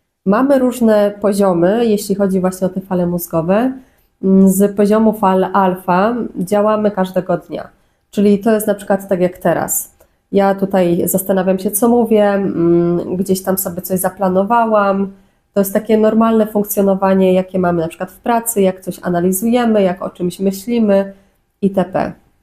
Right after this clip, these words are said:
Później kolejne fale to są już fale alfa. Czyli najpierw były beta, teraz mamy alfa.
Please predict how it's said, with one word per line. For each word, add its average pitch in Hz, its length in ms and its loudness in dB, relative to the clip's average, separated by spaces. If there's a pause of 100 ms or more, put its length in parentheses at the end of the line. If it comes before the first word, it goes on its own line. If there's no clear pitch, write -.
(640)
Później 254 340 2
kolejne 202 360 0
fale 190 380 0 (240)
to 214 100 -2
są 214 260 -2
już 190 200 -2
fale 180 280 0
alfa. - 420 -6 (420)
Czyli 185 200 -2
najpierw 202 340 0
były 180 220 4
beta, 202 480 0 (340)
teraz 196 300 -2
mamy 175 380 0
alfa. - 420 -6